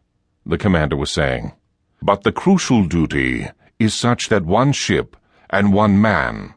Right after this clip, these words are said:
Captain Darren, must be trusted to carry it out." Chan Darren tried to swallow the little lump of eagerness in his throat.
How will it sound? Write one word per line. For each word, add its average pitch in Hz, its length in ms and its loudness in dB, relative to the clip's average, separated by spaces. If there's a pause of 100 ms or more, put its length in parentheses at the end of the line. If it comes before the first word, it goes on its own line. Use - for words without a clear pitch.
(140)
Captain 71 400 -4
Darren, 57 520 -4 (480)
must 104 300 0
be 98 140 2
trusted 117 580 -2
to 95 120 -2
carry 90 340 0
it 87 100 -2
out." 65 460 -2 (440)
Chan 107 360 2
Darren 90 300 2
tried 95 280 0
to 101 80 -2
swallow 98 460 2
the 98 100 0
little 98 300 2
lump 98 260 0
of 95 160 -4
eagerness 95 500 0
in 90 120 2
his 95 120 -2
throat. 80 460 0